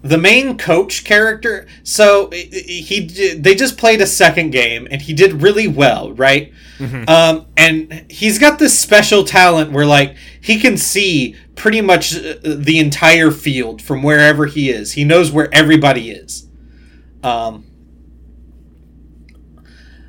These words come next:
Speaker 1: and he, he was just told by the main coach character, the one who got him into this club in the first place. He,
Speaker 2: Mm-hmm.
Speaker 1: the, the one who was like, "If you come here, I can teach you how to play great soccer."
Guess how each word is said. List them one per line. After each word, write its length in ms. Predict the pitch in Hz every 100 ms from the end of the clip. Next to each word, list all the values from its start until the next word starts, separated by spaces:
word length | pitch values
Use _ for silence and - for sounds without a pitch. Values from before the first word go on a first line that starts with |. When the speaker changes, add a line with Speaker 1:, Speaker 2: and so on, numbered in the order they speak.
| - - _ _ _ _ _ _
Speaker 1:
and 580 | 170 185 180 180 180 180 - - - - - _ _ _
he, 400 | 165 165 208 220
he 120 | 165
was 180 | 220 220
just 200 | 247 -
told 320 | - 208 202 160
by 100 | 175
the 100 | 160
main 420 | 156 170 180 170
coach 400 | - 160 156 -
character, 440 | 147 131 123 131 123
the 80 |
one 180 | 139 175
who 140 | 175 165
got 300 | 147 147 151
him 200 | 147 156
into 340 | 143 147 139
this 200 | 127 131
club 320 | - 139 127
in 100 | 120
the 80 | 120
first 340 | 110 120 113 -
place. 320 | 107 127 -
He, 100 | 123
Speaker 2:
Mm-hmm. 460 | 123 - - 127 135
Speaker 1:
the, 180 | 143 147
the 80 | 143
one 180 | 156
who 140 | 151 151
was 200 | 135 127
like, 220 | 127 127
"If 180 | 139 143
you 80 | 156
come 260 | 180 170
here, 280 | 151 160 143
I 80 | 131
can 180 | 143 139
teach 240 | 139 127
you 80 | 131
how 80 | 131
to 80 | 113
play 220 | - 127
great 380 | 110 120 120 -
soccer." 480 | - 107 - -